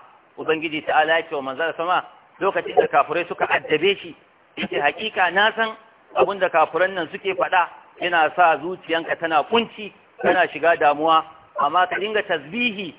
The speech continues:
kana subhanallah, alhamdulillah,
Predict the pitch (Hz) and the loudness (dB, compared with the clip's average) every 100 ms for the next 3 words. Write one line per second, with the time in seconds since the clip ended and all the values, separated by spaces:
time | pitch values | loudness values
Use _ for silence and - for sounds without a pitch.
0 | _ _ _ _ - 214 190 180 165 160 | _ _ _ _ 2 4 2 0 -2 2
1 | 214 226 202 185 220 190 - - - - | 4 4 2 4 4 2 -4 -20 -20 -4
2 | - 170 165 226 226 202 190 185 226 214 | 0 0 2 0 0 -4 -6 0 2 2